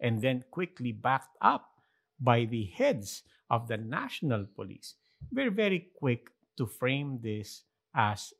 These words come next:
a murder, not just a murder, but a rape murder.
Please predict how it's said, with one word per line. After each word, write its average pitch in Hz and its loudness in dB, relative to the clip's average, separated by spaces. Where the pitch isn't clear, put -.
a 104 0
murder, 135 2
not 180 -4
just - -12
a 113 -4
murder, 135 -4
but 113 -8
a 113 -4
rape 131 2
murder. 101 0